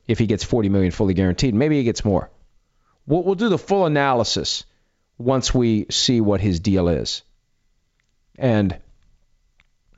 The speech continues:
you know, who knows? I think the Jets are going to break the bank, but, but we'll see when that happens.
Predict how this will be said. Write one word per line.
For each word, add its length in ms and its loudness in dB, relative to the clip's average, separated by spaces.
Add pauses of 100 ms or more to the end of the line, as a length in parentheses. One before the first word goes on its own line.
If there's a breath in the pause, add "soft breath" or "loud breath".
(100)
you 120 -2
know, 60 -6
who 140 2
knows? 300 0 (180)
I 80 0
think 180 -2
the 60 0
Jets 380 -2
are 60 -2
going 340 2
to 380 0 (560)
break 220 0
the 80 0
bank, 440 0 (600)
but, 160 -4
but 120 -2
we'll 140 0
see 460 0 (1300)
when 220 0
that 160 2
happens. 500 -2